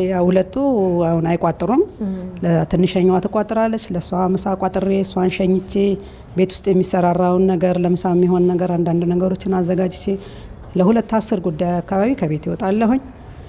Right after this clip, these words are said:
Speaker 1: ያው ምሳዬንም ቋጥሬ ነው የምሄደው፣ አልመለስም። ትንሽ ራቅ ስለሚል እዛ ውዬ አስራ አንድ ተኩል እመጣለሁ።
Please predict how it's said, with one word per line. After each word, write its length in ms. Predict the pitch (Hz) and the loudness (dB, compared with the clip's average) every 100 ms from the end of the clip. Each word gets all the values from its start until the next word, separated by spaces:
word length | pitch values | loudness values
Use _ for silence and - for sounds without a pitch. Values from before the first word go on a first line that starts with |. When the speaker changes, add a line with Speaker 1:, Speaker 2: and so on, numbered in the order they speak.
| - - 170 | -16 -8 0
Speaker 1:
ያው 120 | 160 | 2
ምሳዬንም 420 | 170 - 180 208 | 2 4 4 4
ቋጥሬ 280 | 185 165 165 165 | 2 0 0 2
ነው 140 | 160 | 2
የምሄደው፣ 260 | 160 165 170 | 2 2 0
አልመለስም። 680 | 170 190 214 226 226 240 233 - - | 2 4 4 2 0 -2 -2 -8 -8
ትንሽ 260 | 165 165 170 | -4 -2 0
ራቅ 220 | 160 - | -2 -4
ስለሚል 480 | 170 175 175 214 269 - - - - - - - | -2 2 4 2 2 -4 -18 -20 -20 -20 -18 -6
እዛ 140 | 170 180 180 | 0 2 4
ውዬ 240 | 180 175 226 | 4 2 2
አስራ 200 | 190 180 | 2 2
አንድ 140 | 170 | 0
ተኩል 280 | 156 180 202 | 0 -2 0
እመጣለሁ። 440 | 208 214 220 220 | 2 2 2 0